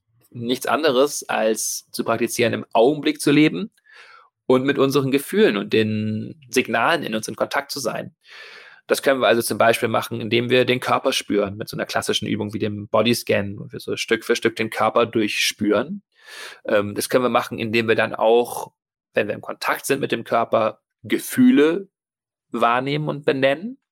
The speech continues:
Beim Meditieren, aber auch im Alltag immer mal innehalten, merken, „Ah, ist sowas Mulmiges da? Was ist das eigentlich? Ist das Angst? Oder ist da vielleicht sogar auch eine leichte Wut, die ich gerade zurückhalte?“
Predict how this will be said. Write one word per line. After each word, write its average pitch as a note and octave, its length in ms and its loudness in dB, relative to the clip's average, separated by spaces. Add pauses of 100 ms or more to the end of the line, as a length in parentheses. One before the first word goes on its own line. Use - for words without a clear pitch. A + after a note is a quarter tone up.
(340)
Beim G2+ 140 -2
Meditieren, C#3 580 0
aber - 140 -2
auch A#2+ 120 -6
im A2+ 80 -6
Alltag B2+ 460 0
immer G#2 160 -6
mal G2 100 0
innehalten, B2 840 -4 (440)
merken, G2 300 -2
„Ah, C#3+ 420 -4 (680)
ist - 100 -18
sowas - 260 -4
Mulmiges C3 580 2
da? A#2 500 -2
Was - 100 -10
ist - 220 -2
das B2 240 0
eigentlich? A2+ 460 -4
Ist - 100 -14
das - 120 -8
Angst? - 600 -8 (800)
Oder C#3 340 -8 (380)
ist - 100 -12
da - 60 -2
vielleicht - 340 -6
sogar - 240 -4
auch - 60 -8
eine - 100 -4
leichte F#2+ 400 -2
Wut, E3+ 280 -2
die C3 60 2
ich C3 120 -4
gerade A#2 220 -2
zurückhalte?“ G#2+ 920 -4